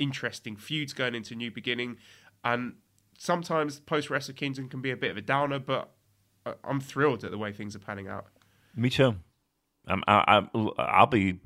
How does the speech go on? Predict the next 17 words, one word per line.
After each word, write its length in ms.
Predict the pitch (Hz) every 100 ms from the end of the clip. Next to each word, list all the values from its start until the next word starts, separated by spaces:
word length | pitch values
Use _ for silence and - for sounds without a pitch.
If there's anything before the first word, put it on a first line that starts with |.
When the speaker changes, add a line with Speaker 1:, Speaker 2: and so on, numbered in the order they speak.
| - _ -
Speaker 2:
honest 360 | - 98 131 -
and 120 | 92
say, 380 | - 90 90 90 - - - _ _ _ _ _ _ -
I, 260 | - - - - _ _ _ _ _ - _ _ _ _ _ _ _ _ _ _ _ - -
I'm, 280 | - 104 127 -
I'm, 240 | 117 139
I'm 160 | - 135
happy 520 | 123 110 156 151 95
with, 360 | 87 - - -
with, 380 | 92 - - -
I, 100 | 98
th-, 160 | 104 104
I, 180 | 104
th-, 200 | 101 117
I 40 | 117
think 280 | 127 123 -
they're, 400 | 123 120 120